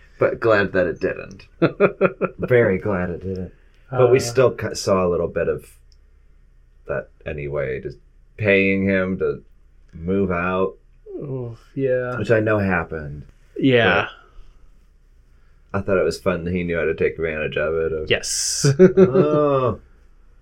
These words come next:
Speaker 1: hundred grand, huh?"
Speaker 2: But you were right about the wife, though.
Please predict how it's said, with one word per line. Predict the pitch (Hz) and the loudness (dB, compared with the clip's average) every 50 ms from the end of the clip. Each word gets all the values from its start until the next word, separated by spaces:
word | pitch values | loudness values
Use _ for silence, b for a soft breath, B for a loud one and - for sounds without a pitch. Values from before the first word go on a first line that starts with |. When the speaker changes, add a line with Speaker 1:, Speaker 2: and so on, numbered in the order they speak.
| - _ _ _ _ _ _ | -20 _ _ _ _ _ _
Speaker 1:
hundred | 117 127 156 175 165 | -2 0 2 2 2
grand, | - 143 139 131 123 117 104 98 95 95 | 4 4 4 4 4 4 2 2 0 0
huh?" | 104 104 104 107 113 117 123 123 117 107 - _ _ _ _ | -2 -2 -2 -4 -4 -4 -6 -6 -8 -12 -18 _ _ _ _
Speaker 2:
But | - 120 120 120 117 | -6 -4 -4 -4 -4
you | 117 123 | -4 -4
were | 123 131 139 143 | -2 0 0 2
right | 139 139 139 139 | 2 2 0 0
about | 135 139 135 139 139 | 0 0 0 0 0
the | 131 | -2
wife, | 123 127 139 151 139 113 - - | -2 0 0 -2 -2 -4 -6 -8
though. | - 90 92 92 101 - | -8 -8 -8 -8 -10 -12